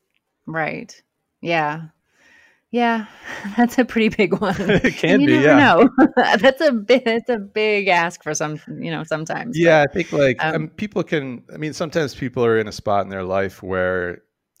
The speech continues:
Speaker 2: they just, for whatever reason, is not a good one,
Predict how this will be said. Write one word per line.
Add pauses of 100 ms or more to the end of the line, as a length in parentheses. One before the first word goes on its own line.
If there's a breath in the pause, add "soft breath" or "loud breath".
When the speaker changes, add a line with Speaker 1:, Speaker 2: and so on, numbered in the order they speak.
(100)
Speaker 2:
they
just, (360)
for
whatever
reason,
is
not
a
good
one,